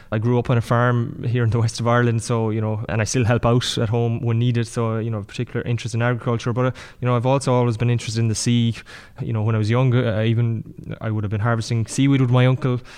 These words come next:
harvesting mussels, uh, and we would have been fishing for mackerel in the summer. So, you know, I, I have a background in that area. Uh, and, you know, the first paycheck I ever received was for, uh, two bags of periwinkles that I picked over the course of a week in, on the shores of Kinvara. So I have a lot of interest in the marine areas. And I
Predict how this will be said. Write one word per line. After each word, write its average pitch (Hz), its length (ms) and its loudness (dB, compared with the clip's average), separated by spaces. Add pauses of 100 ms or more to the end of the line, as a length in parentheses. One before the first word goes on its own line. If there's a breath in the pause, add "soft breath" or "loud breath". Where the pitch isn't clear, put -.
(140 loud breath)
harvesting 117 400 0
mussels, 123 560 2
uh, 107 400 2
and 110 100 0
we 110 80 0
would 110 140 0
have 107 40 0
been 98 80 -2
fishing 123 220 -2
for 113 220 0
mackerel 120 300 0
in 110 60 0
the 113 60 -2
summer. 123 320 0
So, 113 240 -4
you 113 100 -2
know, 113 180 -2
I, 107 80 -6 (540 loud breath)
I 76 100 -6
have 117 160 -2
a 117 60 -2
background 113 440 -2
in 113 120 0
that 113 120 0
area. 110 720 -2 (140)
Uh, - 120 -8
and, 131 200 0
you 120 200 -2
know, - 60 -10
the - 240 -14
first 139 240 -2
paycheck 135 320 0
I 127 60 4
ever 127 140 2
received 139 520 2
was 127 160 2
for, 127 260 2
uh, 117 220 2 (460 loud breath)
two 165 140 2
bags 143 260 4
of 127 60 0
periwinkles 151 500 2
that 139 100 2
I 131 40 2
picked 151 260 -2
over 147 160 4
the 139 60 0
course - 340 0
of 143 80 0
a 151 80 4
week 151 300 4
in, 139 160 2
on 135 160 0
the 131 80 0
shores 147 280 0
of 131 100 -2
Kinvara. 139 380 0
So 131 140 -4
I - 40 0
have 113 80 -2
a - 20 0
lot 123 160 2
of 120 40 0
interest 120 280 -4
in 117 80 0
the 113 80 0
marine 113 320 0
areas. 110 440 0
And 123 80 2
I 123 100 2